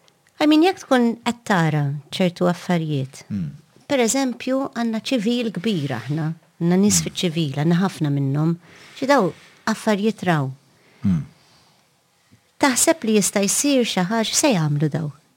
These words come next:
Speaker 2: Mhm.
Speaker 1: Se, għax daw jekk jitkellmu ħajtilfu l-ġob.
Speaker 2: Mhm.
Speaker 1: Qed tifhem? Ġifieri, għalija, per eżempju, f'ċertu pajjiżi fejn kien hemm trawmi kbar, fejn kien hemm
Speaker 2: Ah.
Speaker 1: trawmi kbar, kien hemm proċess fejn in-nies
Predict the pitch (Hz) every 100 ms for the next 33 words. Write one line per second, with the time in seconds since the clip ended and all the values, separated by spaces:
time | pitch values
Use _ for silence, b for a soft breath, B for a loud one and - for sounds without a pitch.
0 | - - 85 - - - 240 302 233 196
1 | - 196 - 240 208 196 185 233 170 185
2 | 175 175 127 - - _ 92 78 65 -
3 | _ _ _ 202 - 214 175 175 - 240
4 | 247 247 233 - - 233 311 262 233 202
5 | 185 175 B B B - 220 226 208 220
6 | - 214 202 202 196 233 247 202 202 196
7 | 208 190 180 - 196 185 180 170 220 202
8 | 147 - - _ _ _ - 180 175 170
9 | - 175 170 196 180 - 254 214 - 190
10 | - 247 269 - - 196 175 b b b
11 | _ - 233 226 240